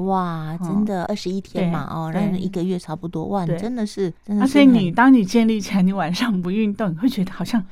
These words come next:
Speaker 1: 对。
Speaker 2: 少了什么事情。
Speaker 1: 没错，没错，没错。
Speaker 2: 你就好喜欢。
Speaker 1: 是。
Speaker 2: 所以像我现在，我大概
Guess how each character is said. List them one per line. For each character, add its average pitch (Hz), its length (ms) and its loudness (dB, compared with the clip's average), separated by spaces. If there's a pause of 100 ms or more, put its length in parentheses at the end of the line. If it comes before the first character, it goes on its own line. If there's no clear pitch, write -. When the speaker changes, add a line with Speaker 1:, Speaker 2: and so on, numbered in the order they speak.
(100)
Speaker 1:
对。 359 140 8
Speaker 2:
少 - 320 0
了 214 140 6
什 247 200 2
么 165 140 2
事 311 180 -4
情。 240 140 -2
Speaker 1:
没 349 80 2
错， 440 240 2
没 370 100 2
错， 403 200 0
没 349 180 4
错。 339 180 0
Speaker 2:
你 359 80 4
就 381 120 6
好 254 260 0
喜 294 240 0
欢。 233 340 0
Speaker 1:
是。 226 60 -4
Speaker 2:
所 294 80 -2
以 277 140 -2 (240)
像 320 280 2
我 220 100 2
现 220 260 -2
在， 208 160 0
我 185 200 -2
大 202 160 -6
概 185 260 -2